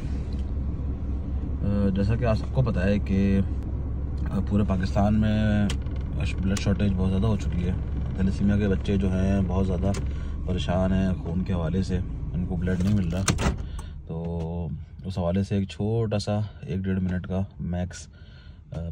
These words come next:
public service message from general secretary Faith Fight against thalassemia Mohammad Hamad मेमन। तो video के साथ देखिएगा ज़रूर, तो आपको अंदाज़ा होगा कि blood डोनेट कैसे करते हैं। और सबसे पहले तो आप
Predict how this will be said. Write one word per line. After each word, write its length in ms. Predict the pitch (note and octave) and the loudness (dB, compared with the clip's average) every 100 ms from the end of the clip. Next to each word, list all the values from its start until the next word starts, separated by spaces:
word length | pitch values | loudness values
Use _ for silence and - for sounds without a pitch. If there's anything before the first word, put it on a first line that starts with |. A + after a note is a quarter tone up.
| E2 | -6
public 240 | F2+ G2+ | -2 -2
service 340 | G2+ F#2 G2 G2 | -2 -4 -2 -2
message 400 | F2+ - G2+ - - - - | -4 -4 -6 -6 -12 -16 -16
from 400 | - D#2+ E2+ F2 | -8 -4 -2 -2
general 200 | F2 F2+ | 0 0
secretary 520 | G2 E2+ F2 - G2+ G2 - - - - - - - | 0 -2 -6 -6 -4 -4 -6 -20 -20 -20 -20 -20 -4
Faith 200 | F#2+ F#2+ | -2 -2
Fight 280 | - F2+ F2+ | -2 -2 -2
against 220 | F#2 F2+ | -4 -2
thalassemia 520 | F2 E2 F2 F2+ F2+ | -4 -4 -4 -2 -2
Mohammad 280 | F2 E2+ E2+ | -2 -2 -4
Hamad 320 | D#2+ E2 E2+ | -4 -4 -4
मेमन। 260 | E2 F#2 F#2+ - - - | -2 -2 -2 -4 -16 -14
तो 400 | - D#2+ D#2 D#2+ D#2 | -8 -6 -6 -6 -6
video 220 | D#2+ F#2 | -4 -4
के 60 | F#2+ | -4
साथ 240 | D#2+ E2 | -2 -2
देखिएगा 720 | F2+ - F2 F2+ - G#2 G2+ | -4 -8 -6 -6 -4 -2 -2
ज़रूर, 280 | F#2 F#2 F#2 - - - - - | -2 -4 -6 -10 -16 -18 -16 -6
तो 60 | |
आपको 200 | D2+ - | -4 -2
अंदाज़ा 280 | F2 F2 F2+ | -2 -2 -2
होगा 320 | F#2 F2 F#2 - - - - | -2 -2 -4 -6 -14 -14 -8
कि 100 | E2+ | -6
blood 240 | F#2 F2+ | -4 -2
डोनेट 280 | F2+ F#2+ F#2+ - - | -2 -2 -4 -8 -8
कैसे 240 | F2 G#2+ | -4 -2
करते 240 | G2+ - F#2+ | -2 -2 0
हैं। 200 | F#2+ A2 - - - - - F2 | 0 -2 -6 -8 4 4 4 -2
और 280 | F#2 F2+ F2+ F#2 F2+ F#2 - | -2 0 0 0 0 0 -2
सबसे 280 | - A2 D3 | -4 2 4
पहले 220 | B2+ C3 | 6 4
तो 120 | A#2 C3+ | 4 4
आप 160 | C3+ | 4